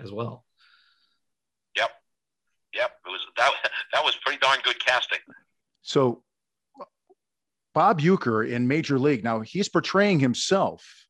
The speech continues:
Speaker 3: He's not an, a, a living figure, but I think he steals the movie. And I would like, as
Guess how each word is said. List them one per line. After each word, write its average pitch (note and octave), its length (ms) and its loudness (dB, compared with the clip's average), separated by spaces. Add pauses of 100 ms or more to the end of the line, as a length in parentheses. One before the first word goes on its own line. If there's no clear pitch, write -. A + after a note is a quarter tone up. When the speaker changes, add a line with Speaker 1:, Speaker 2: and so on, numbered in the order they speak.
(120)
Speaker 3:
He's C3+ 320 -12
not D#3 180 2
an, C3 260 -4
a, B2 60 -6
a B2 300 -8
living C3+ 300 4
figure, A2+ 380 -4 (800)
but C3 340 0
I C3+ 120 0
think A3 200 2
he F3 100 0
steals G#3 420 2
the C#3 80 0
movie. C3+ 360 4
And B2+ 100 -2
I C3+ 80 2
would C#3+ 200 0
like, F3+ 300 2
as C3+ 380 -4